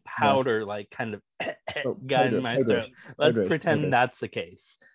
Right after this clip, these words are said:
Speaker 2: Yeah, for sure.
Speaker 1: Um, so, uh, Siniakova and Krejcikova. I think
Speaker 2: Mm.
Speaker 1: Krejcik can win another,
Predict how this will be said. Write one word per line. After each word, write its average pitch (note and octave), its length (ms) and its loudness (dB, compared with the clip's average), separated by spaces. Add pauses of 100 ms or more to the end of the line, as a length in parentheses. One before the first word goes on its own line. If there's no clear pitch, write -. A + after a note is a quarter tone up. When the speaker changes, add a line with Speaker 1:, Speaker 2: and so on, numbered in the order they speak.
(160)
Speaker 2:
Yeah, C3+ 380 4
for C3+ 40 4
sure. C3 100 2
Speaker 1:
Um, B2+ 160 -8 (1040)
so, C3 460 4
uh, B2 480 0
Siniakova A#2 920 -4
and G2 380 -10
Krejcikova. F#2+ 800 -12 (140)
I A#2 80 -10
think D3 180 -8
Speaker 2:
Mm. C#3 160 0
Speaker 1:
Krejcik C#3 320 -12 (140)
can C3 260 -10 (480)
win C3 140 -4
another, A#2+ 600 -2